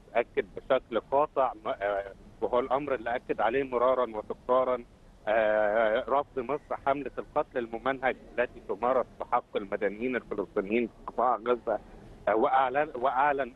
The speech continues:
آه، وتحدث باسم مصر وكل المصريين وب-، وبلسان كل المواطنين طبعًا، آه، آه، أن مصر ت-، آه، يعني تقف ضد المخططات التي تستهدف تصفية القضية الفلسطينية،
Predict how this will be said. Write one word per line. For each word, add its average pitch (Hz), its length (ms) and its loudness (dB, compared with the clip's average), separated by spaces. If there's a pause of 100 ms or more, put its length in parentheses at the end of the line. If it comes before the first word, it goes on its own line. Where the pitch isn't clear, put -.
آه، 110 160 0
وتحدث 117 640 -4 (120)
باسم 123 440 -8
مصر 151 80 0 (120)
وكل 139 400 2
المصريين 120 720 -2 (360)
وب-، 117 300 4
وبلسان 117 800 2
كل 165 200 2
المواطنين 127 720 -2
طبعًا، 127 360 2 (420)
آه، 110 560 4
آه، 113 300 0 (100)
أن 120 140 -6
مصر 135 380 -4
ت-، 120 280 -2
آه، 110 440 2
يعني 110 340 -6
تقف 147 260 -2 (100)
ضد 143 220 0
المخططات 120 720 0 (140)
التي 113 360 -8
تستهدف 131 520 0 (100)
تصفية 127 440 0
القضية 120 400 0
الفلسطينية، 113 800 -2